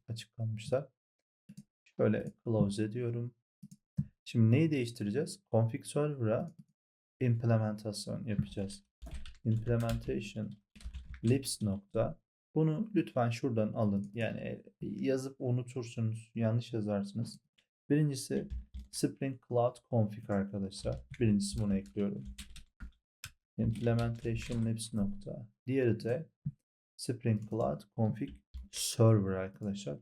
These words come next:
Bunu da buraya ekliyorum. Yani bizim bu config server'da kullanacağımız iki bağımlılık bu arkadaşlar. Bunu refreshliyorum ve bu bağımlılıkların gelmesini sağlıyorum.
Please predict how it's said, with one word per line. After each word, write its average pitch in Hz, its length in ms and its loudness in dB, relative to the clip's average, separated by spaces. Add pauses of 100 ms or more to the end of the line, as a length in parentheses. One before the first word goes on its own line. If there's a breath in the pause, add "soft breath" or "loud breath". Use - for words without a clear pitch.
Bunu 107 220 2
da 98 220 0
buraya 113 420 -4 (380)
ekliyorum. 104 460 2 (100)
Yani 104 300 2
bizim 120 420 -2
bu 135 320 -2 (560)
config 117 320 4
server'da 110 500 2
kullanacağımız 101 680 -2
iki 127 280 -4
bağımlılık 104 460 2
bu 104 120 2
arkadaşlar. 98 600 -4 (280)
Bunu 101 240 4
refreshliyorum 110 800 -2 (680)
ve 120 380 8
bu 107 260 -2
bağımlılıkların 110 720 2 (140)
gelmesini 101 580 4
sağlıyorum. 101 680 0